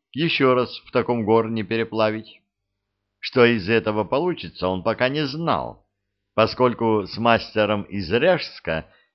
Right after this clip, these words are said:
переговорил только полгода назад. И тот, пока ещё такое горн строил, но очень добрая сталь обещала получиться. А ведь не сведи они эти два секрета вместе.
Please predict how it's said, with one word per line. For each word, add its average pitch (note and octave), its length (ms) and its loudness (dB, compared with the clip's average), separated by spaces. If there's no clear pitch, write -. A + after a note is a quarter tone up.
переговорил A#2+ 520 0
только D3 380 -2
полгода B2+ 540 -2
назад. A#2 640 -4
И F#2 140 -4
тот, E3 540 2
пока G2+ 260 2
ещё G2+ 320 2
такое F#2+ 400 -2
горн F2+ 380 -2
строил, G2+ 880 -2
но A2 140 4
очень G#2+ 300 2
добрая G2+ 380 2
сталь F#2+ 320 0
обещала F2+ 460 -2
получиться. F#2 800 -12
А G2+ 100 2
ведь C#3+ 220 2
не D#3 180 2
сведи D#3 480 -2
они C#3+ 340 2
эти A2+ 240 -2
два G#2+ 300 2
секрета F#2+ 600 -4
вместе. F2+ 760 -6